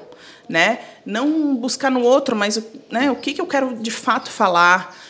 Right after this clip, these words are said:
o que que eu quero mostrar, né? Fazer um trabalho contínuo, não postar uma coisa aqui e parar, não fazer uma coisa aqui, fazer um planejamento, né? A gente consegue,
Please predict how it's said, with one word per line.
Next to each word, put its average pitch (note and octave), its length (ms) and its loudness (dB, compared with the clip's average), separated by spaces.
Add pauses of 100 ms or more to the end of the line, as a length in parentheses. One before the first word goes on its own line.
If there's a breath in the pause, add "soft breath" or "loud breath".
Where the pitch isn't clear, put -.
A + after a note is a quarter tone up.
(100)
o - 40 -20
que B3 100 -8
que D4+ 60 -6
eu D4+ 80 -8
quero B3 240 -2
mostrar, F#3 840 2 (200 loud breath)
né? F#3 180 0
Fazer A3+ 260 -2
um B3 100 -4
trabalho G#3 680 2
contínuo, G#3+ 760 -2 (340)
não C#4+ 320 2
postar A#3 340 0
uma A3+ 140 2
coisa G#3 180 0
aqui G3 140 -6
e - 20 -14
parar, G3+ 600 4
não G#3+ 120 0
fazer A3+ 220 -2
uma G#3+ 120 -2
coisa G3+ 180 -2
aqui, G3 280 -6 (240 loud breath)
fazer A3 240 2
um C4+ 80 4
planejamento, G3+ 1080 -2 (460)
né? F3+ 220 4
A G#3+ 40 2
gente G#3 220 -4
consegue, A#3 680 -2